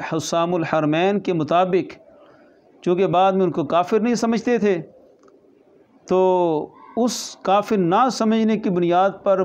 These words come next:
"मन शक्का फ़ी कुफ्रिही व अज़ाबिही फ़क़द कफ़र" के तहत ख़ुद आला हज़रत भी काफिर करार पाते हैं। ये मौक़िफ़ बनाकर आला हज़रत के बारे में इमाम जलाली ज़िद शरफहू का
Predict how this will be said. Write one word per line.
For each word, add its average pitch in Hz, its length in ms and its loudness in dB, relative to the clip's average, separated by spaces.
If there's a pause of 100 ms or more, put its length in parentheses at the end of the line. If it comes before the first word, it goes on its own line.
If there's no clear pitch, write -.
"मन 180 120 0
शक्का 190 340 -2
फ़ी 170 220 -2
कुफ्रिही 185 540 0
व 170 100 0
अज़ाबिही 165 600 0
फ़क़द 160 440 -4
कफ़र" 202 300 -2
के 208 140 -2
तहत 185 260 0
ख़ुद 220 280 -4
आला 196 280 2
हज़रत 208 320 0
भी 240 180 0
काफिर 196 340 0
करार 175 260 0
पाते 151 300 0
हैं। 123 220 -4 (600)
ये 247 260 2
मौक़िफ़ 190 460 2
बनाकर 175 520 0
आला 165 260 2
हज़रत 151 520 -2
के 156 120 -2
बारे 147 320 0
में 147 360 -2 (600)
इमाम 156 300 0
जलाली 151 400 2
ज़िद 147 260 -2
शरफहू 151 640 0
का 156 180 0